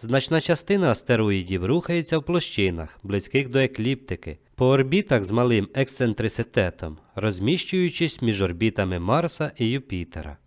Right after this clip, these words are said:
Навколо Сонця астероїди рухаються в той самий бік, що й планети. Область простору між орбітами Марса і Юпітера,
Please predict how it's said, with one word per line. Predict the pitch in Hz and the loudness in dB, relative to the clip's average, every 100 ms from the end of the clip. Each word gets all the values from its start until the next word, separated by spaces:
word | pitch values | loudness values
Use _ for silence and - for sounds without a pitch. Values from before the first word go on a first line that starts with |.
| _ | _
Навколо | 143 151 175 170 | -2 0 0 0
Сонця | 180 202 190 147 | 2 0 2 0
астероїди | - 139 131 113 101 101 | 2 2 4 4 4 2
рухаються | 147 - 175 - 127 | 2 0 0 0 0
в | |
той | 101 104 | 0 0
самий | - 107 98 | 2 2 2
бік, | 87 135 170 | 0 -2 -2
що | - - 95 | -6 -2 -2
й | |
планети. | - 101 98 90 82 - 80 - | 0 0 0 -2 -4 -10 -16 -4
Область | 127 139 143 - - | -2 2 2 2 0
простору | 135 160 - 101 92 | 0 0 0 0 2
між | 110 104 | 2 2
орбітами | 92 85 139 - 131 107 | 0 0 0 0 -2 0
Марса | 92 127 131 120 | 0 0 0 -4
і | 104 104 | -2 -2
Юпітера, | 98 - 127 160 90 78 | -2 -2 -2 -2 -4 -6